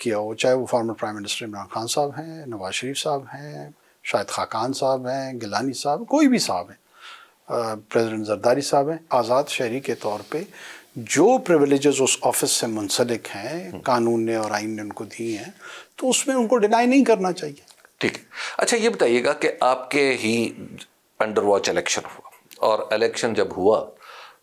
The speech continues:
Speaker 2: तो हत्ता कि आप भी उसके दिफा के लिए मैदान में आ गए,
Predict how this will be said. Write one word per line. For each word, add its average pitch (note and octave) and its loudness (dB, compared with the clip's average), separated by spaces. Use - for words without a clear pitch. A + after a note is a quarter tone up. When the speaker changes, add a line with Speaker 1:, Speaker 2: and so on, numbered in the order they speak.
Speaker 2:
तो A#2 6
हत्ता A#2 0
कि A#2 0
आप A2+ 4
भी G#2 -2
उसके - 0
दिफा F#2 0
के F2+ -4
लिए F2 0
मैदान E2 0
में D#2 -4
आ E2 2
गए, E2+ -4